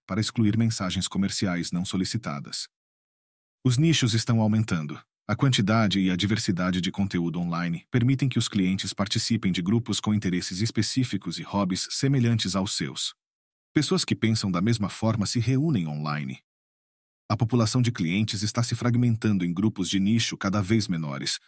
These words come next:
com exigências cada vez mais individuais.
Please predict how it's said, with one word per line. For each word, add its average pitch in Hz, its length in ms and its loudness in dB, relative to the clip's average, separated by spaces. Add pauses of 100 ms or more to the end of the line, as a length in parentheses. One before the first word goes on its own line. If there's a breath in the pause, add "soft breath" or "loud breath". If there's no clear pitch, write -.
(220 soft breath)
com 117 160 2
exigências 110 600 2
cada 110 200 0
vez 123 200 0
mais 123 200 2
individuais. 110 760 -2